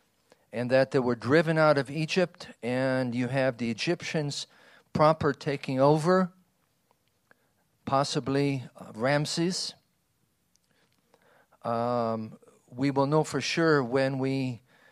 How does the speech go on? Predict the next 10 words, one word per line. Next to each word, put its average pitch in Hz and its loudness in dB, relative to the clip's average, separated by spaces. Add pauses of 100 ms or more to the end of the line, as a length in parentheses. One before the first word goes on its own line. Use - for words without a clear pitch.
(460)
come 143 0
into 135 -2
the 131 0
Lord's 135 2
presence. 131 0
This - -6
is 120 -8
one 135 0
of 110 -2
the 120 -4